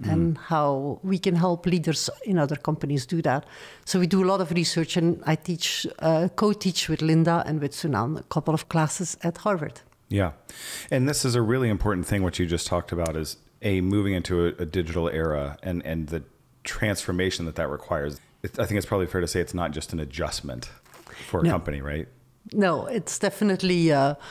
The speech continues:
Speaker 2: a huge transformation, a cultural transformation, a technological transformation, a strategic transformation. And there's a lot that is changing in the workplace about what people are expecting of a workplace, what they expect of leaders,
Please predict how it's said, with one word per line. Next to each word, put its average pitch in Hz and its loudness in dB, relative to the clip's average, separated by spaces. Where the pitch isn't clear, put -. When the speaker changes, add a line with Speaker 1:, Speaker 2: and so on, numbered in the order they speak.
Speaker 2:
a 180 2
huge 208 4
transformation, 143 0
a 185 4
cultural 220 0
transformation, 170 2
a 175 2
technological 170 2
transformation, 151 0
a - 0
strategic 175 0
transformation. 151 0
And 196 2
there's 175 2
a 208 2
lot 196 0
that 196 2
is 190 0
changing 180 2
in 196 6
the 190 2
workplace 214 0
about 170 2
what 175 2
people 175 0
are 160 0
expecting 208 0
of 208 0
a 214 2
workplace, 190 2
what 165 0
they 160 2
expect - -4
of 160 2
leaders, 175 0